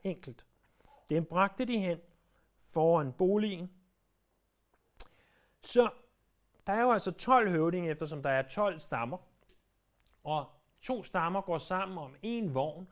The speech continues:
og den vogn skal vi nok forestille os noget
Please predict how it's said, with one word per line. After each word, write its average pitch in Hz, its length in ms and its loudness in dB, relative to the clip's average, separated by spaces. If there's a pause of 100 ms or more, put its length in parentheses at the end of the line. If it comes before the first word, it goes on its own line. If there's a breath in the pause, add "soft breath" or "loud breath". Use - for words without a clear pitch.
(220 soft breath)
og 151 160 -8
den 220 280 0
vogn 208 360 -2 (280 soft breath)
skal 214 320 -2
vi 214 80 0
nok 254 280 2 (480)
forestille 233 640 0
os 196 200 -4
noget 240 600 2